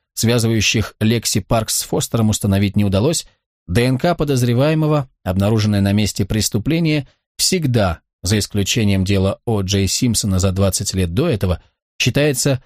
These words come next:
достаточной уликой для выдвижения официального обвинения. Корнелл, Шмидт и назначенный прокурор были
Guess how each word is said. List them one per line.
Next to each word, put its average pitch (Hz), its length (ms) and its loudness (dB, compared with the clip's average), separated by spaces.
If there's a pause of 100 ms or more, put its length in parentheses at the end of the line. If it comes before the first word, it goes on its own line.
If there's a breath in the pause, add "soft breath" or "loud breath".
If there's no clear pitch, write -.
(160 soft breath)
достаточной 135 840 0
уликой 135 400 0
для 104 200 0
выдвижения 104 560 2
официального 90 720 0
обвинения. 90 640 0 (1300)
Корнелл, 170 440 0
Шмидт 156 480 -2
и 110 360 2 (180)
назначенный 113 760 0
прокурор 127 500 0
были 135 420 0